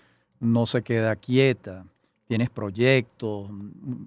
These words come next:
tienes una institución consolidada como es la Camerata, pero seguramente tienes algo en mente.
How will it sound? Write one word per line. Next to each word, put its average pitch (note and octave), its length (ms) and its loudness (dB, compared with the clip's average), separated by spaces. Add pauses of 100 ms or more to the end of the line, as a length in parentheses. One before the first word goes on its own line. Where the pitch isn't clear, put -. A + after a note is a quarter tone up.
tienes A#2+ 320 0
una C3 260 0
institución A#2+ 680 -4
consolidada B2 1040 2
como G#2 240 -14
es A#2 60 -12
la A#2+ 100 -8
Camerata, A2+ 680 0 (300)
pero A#2+ 160 -2
seguramente F3 680 0
tienes D#3 320 0
algo B2+ 300 0
en A#2+ 100 0
mente. F2+ 360 -8